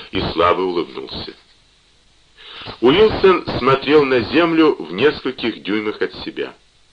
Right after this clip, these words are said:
Время остановилось, все вокруг него было неподвижно. Он почувствовал, как солнце припекает ему спину.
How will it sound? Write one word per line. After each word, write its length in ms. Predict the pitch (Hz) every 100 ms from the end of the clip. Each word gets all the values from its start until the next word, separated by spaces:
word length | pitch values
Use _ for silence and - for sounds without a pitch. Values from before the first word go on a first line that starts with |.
| _ _ _ _ _ _ _ - - -
Время 560 | - 165 175 165 151 - -
остановилось, 1000 | - 123 - 135 135 101 80 71 - - _ - -
все 300 | - 127 151
вокруг 340 | 156 151 143
него 180 | 143 143
было 220 | 104 113
неподвижно. 720 | 117 113 101 64 69 - - - _ _ _ _ - - -
Он 180 | 113 117
почувствовал, 560 | 113 110 135 - 123 107
как 220 | 104 92 101
солнце 360 | 143 156 - -
припекает 680 | 101 87 87 110 120 117
ему 180 | 107 110
спину. 460 | 110 - 73 62